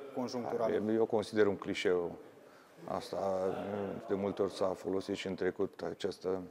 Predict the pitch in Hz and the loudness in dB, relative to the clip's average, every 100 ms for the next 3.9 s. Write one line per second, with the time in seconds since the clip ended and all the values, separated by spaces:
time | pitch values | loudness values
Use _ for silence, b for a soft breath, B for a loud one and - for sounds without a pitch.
0 | - - 90 95 98 95 98 - 98 - | -16 -14 -10 -6 -4 -4 -4 -4 -6 -4
1 | 90 98 98 107 - 101 98 101 101 104 | -6 -6 -4 -6 0 0 2 0 0 -2
2 | 98 - - - 95 104 95 - 85 - | -4 -10 -12 -6 -4 -4 -6 -6 -8 -6
3 | 87 95 - 98 92 92 104 101 | -4 -4 -2 -4 -2 -4 0 0